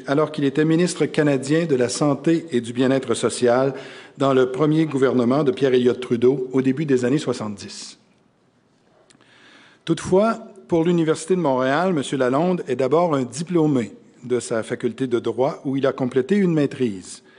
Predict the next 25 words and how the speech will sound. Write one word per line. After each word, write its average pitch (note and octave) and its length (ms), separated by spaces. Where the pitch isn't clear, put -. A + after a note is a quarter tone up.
Il B2 120
a A#2+ 40
par A#2+ 140
la A#2+ 100
suite G3 460
été B2+ 200
professeur B2 760
de B2+ 80
la B2 120
même G3 240
faculté E3 500
après D#3 320
avoir D#3 220
obtenu D3+ 500
une B2+ 160
autre F#3 320
maîtrise B2 720
et C3 100
un C3+ 80
diplôme G3 380
d'études D#3 260
supérieures, C3 720
toujours F#3+ 300
en C3+ 140
droit, B2 380